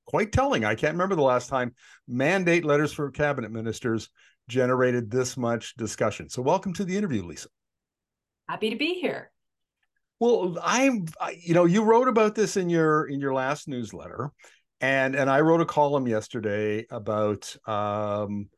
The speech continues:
Speaker 1: uh, the, the, the two, uh, mandate letters. So one for Rebecca Schultz, who's the Minister of Environment, the other one for Brian Jean, who's the new Minister of, of Energy,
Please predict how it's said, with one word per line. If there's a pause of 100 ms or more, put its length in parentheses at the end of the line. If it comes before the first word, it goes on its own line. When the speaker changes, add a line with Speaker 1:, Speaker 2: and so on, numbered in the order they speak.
(300)
Speaker 1:
uh, (720)
the, (1400)
the,
the
two, (240)
uh,
mandate
letters.
So
one
for (340)
Rebecca
Schultz,
who's
the
Minister
of
Environment,
the
other
one
for
Brian
Jean,
who's
the
new
Minister
of,
of
Energy,